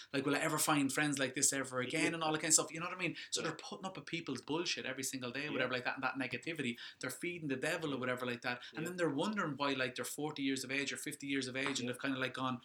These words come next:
Speaker 2: Can't get out of
Speaker 1: "Shit,
Speaker 2: bed.
Speaker 1: like, yeah, where's, where's my life gone?" And it didn't go the way I wanted it to go.
Speaker 2: Yeah.
Speaker 1: But people like you, me, and whoever else out there, whatever, that are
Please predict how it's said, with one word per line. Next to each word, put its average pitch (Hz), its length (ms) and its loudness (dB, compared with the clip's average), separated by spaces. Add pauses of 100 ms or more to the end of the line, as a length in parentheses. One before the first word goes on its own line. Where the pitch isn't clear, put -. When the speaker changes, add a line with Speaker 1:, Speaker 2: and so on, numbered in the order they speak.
(120)
Speaker 2:
Can't 131 160 0
get 131 100 6
out 127 60 10
of 127 60 10
Speaker 1:
"Shit, 127 180 4
Speaker 2:
bed. 135 100 4
Speaker 1:
like, 131 160 0
yeah, 165 300 0
where's, 160 380 0 (140)
where's 160 220 10
my 151 100 6
life 160 280 6
gone?" 165 380 6
And 131 180 4 (160)
it 156 120 2
didn't 170 220 0
go 170 280 4
the 151 80 -2
way 143 160 0
I 139 40 -2
wanted 135 360 -4
it 120 120 -14
to 127 60 -8
go. 120 280 -4 (160)
Speaker 2:
Yeah. 113 100 -12
Speaker 1:
But - 140 -6
people 156 280 -2
like 147 220 -4
you, 143 240 0
me, 139 200 0
and 127 100 0
whoever 131 400 -2
else 131 200 -2
out 135 180 -4
there, 123 120 -4
whatever, 123 300 -4
that 123 120 -2
are 117 200 -6